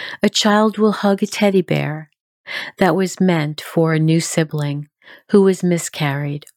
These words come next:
or stillborn. A wife or older child may wear their husband or father's pajamas, even their grandfather's.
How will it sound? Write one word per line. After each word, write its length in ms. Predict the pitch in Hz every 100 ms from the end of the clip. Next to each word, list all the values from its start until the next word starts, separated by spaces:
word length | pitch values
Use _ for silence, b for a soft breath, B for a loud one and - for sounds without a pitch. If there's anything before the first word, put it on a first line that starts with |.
| _
or 120 | 170
stillborn. 920 | 151 - 151 147 147 139 143 143 143 - _ _ _ _ _ _ _ _ _ _ - B B B B
A 80 |
wife 500 | 208 208 220 247 240 -
or 220 | 190 113
older 320 | 202 208 208
child 640 | 202 - 214 220 180 165 - B B B
may 200 | 208 202
wear 260 | 196 202 208
their 140 | 208
husband 460 | 196 208 202 - 208
or 120 | 208
father's 420 | - 196 196 202
pajamas, 800 | - 196 175 160 151 151 151 - _ _ _ _ _
even 280 | 170 160 170
their 120 | 175
grandfather's. 920 | 170 151 139 - 139 139 147 143 -